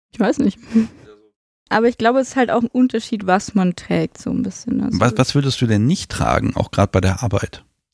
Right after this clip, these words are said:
Speaker 1: Ein klassisches Lederhalsband mit einem D-Ring vorne dran würde ich jetzt nicht tragen.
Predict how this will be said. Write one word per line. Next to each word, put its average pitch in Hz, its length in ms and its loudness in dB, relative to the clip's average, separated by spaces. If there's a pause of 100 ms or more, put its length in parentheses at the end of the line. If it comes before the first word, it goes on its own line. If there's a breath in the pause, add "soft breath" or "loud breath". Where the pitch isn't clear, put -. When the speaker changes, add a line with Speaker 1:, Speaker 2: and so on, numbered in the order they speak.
(140)
Speaker 1:
Ein 175 240 -2
klassisches - 720 -2
Lederhalsband 185 680 0
mit 175 140 -4
einem 180 160 0
D-Ring 185 340 -2
vorne 175 300 0
dran 175 280 -2
würde 170 160 -2
ich 175 100 -12
jetzt - 180 -6
nicht - 180 -6
tragen. - 360 -16